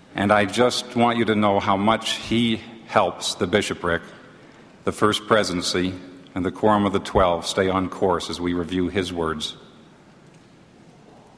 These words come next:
The great teachings of these priesthood welfare principles by many prophets who've gone before in this and other dispensations,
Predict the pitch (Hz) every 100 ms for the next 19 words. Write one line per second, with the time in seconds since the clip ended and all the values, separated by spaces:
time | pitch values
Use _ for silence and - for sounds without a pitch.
0 | - - - 135 156 156 - 135 123 139
1 | 127 110 120 113 - 127 - 117 110 104
2 | 113 113 113 104 - 113 104 - 110 101
3 | 101 104 110 107 - 107 104 101 - 98
4 | 92 107 110 98 - 113 110 98 92 110
5 | - 110 110 104 107 107 - 98 - 107
6 | - 80 78 -